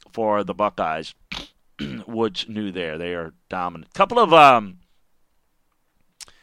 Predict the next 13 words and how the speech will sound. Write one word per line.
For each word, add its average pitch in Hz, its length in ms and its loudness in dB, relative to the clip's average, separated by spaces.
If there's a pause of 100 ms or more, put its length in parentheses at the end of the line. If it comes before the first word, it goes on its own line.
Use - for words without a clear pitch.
(420)
things 147 260 0
that 117 160 -2
jump 117 260 0
out 110 220 4
at 87 100 -6
me, 95 420 -8
uh, 98 380 -4
in 98 160 -12
the 92 80 -12
transfer 101 640 -8
news. 92 360 -10
Let's 117 180 -6
see. 101 180 -6